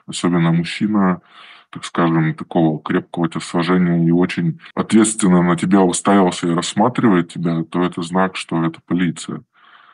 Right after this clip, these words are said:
Скорее всего, либо какая-то охрана, там, например, Тояма, там, это город моряков, и там моряки со всего мира, например, и там все магазины,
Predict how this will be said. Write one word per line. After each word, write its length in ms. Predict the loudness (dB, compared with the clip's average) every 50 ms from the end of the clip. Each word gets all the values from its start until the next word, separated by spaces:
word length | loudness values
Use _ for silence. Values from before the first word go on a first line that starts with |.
| _ _ _
Скорее 300 | -12 _ -6 -4 -4 -4
всего, 320 | -6 -4 -4 0 2 2 4
либо 260 | 2 2 0 -2 -6
какая-то 440 | -8 -8 -4 -2 -2 -2 -2 -2 -4
охрана, 480 | -4 -6 -4 -2 -2 -2 0 -2 -4 -4
там, 460 | -4 -6 -6 -6 -6 -8 -8 -10 -10 -10 -10
например, 400 | -10 -8 -4 -2 -2 -2 -2 -4
Тояма, 540 | -2 -2 0 2 2 2 2 2 2 0 -2
там, 440 | -2 -4 -4 -4 -4 -6 -6 -8 -12 _ _ _ _ _ _ _ -20
это 360 | -14 -6 -4 -2 -2 -2 -2 -4
город 440 | -2 0 2 2 2 2 0 -2 0
моряков, 680 | 0 2 2 2 0 -2 0 2 2 2 2 0 -6 _ _ _ _ _ _ _ _ _ _ _ _ _ _
и 60 | -16 -12
там 260 | -10 -8 -8 -6 -6
моряки 340 | -4 -4 -4 -4 -4 -6 -8
со 160 | -6 -8 -8
всего 300 | -8 -8 -6 -4 -2 0 0
мира, 320 | 2 2 2 2 2 0
например, 500 | -2 -4 -6 -8 -6 -6 -4 -4 -4 -4
и 260 | -4 -2 -4 -4 -6 -8 _ _ _ _ _ _ _
там 240 | -4 -2 -2 -2 -2
все 240 | -4 -4 -2 0 2
магазины, 960 | 2 2 2 2 0 0 0 0 0 2 2 2 2 2 0 0 -2 -2